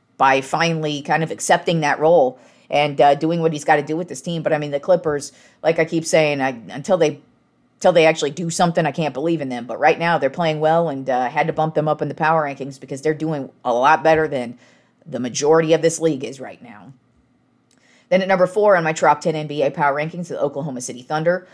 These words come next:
Overall record of thirty-six and sixteen. They're six and four in their last ten games. Uh, they did have an up and down week.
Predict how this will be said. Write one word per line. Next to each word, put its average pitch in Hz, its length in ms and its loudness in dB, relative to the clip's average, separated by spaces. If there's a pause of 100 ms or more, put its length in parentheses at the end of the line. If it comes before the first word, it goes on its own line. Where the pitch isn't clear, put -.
(140)
Overall 165 360 4
record 160 260 2
of 131 100 -6
thirty-six 147 520 -2
and 127 120 -10
sixteen. 170 580 -8 (200)
They're 156 140 0
six 165 240 -6
and 147 100 -8
four 160 220 2
in 143 80 -2
their 170 120 2
last 143 300 2
ten 151 160 -6
games. 135 380 -6 (320)
Uh, 151 240 6
they 185 160 2
did 185 140 2
have 175 200 4
an 170 120 -2
up 170 140 0
and 175 140 2
down 165 320 2
week. 165 340 -10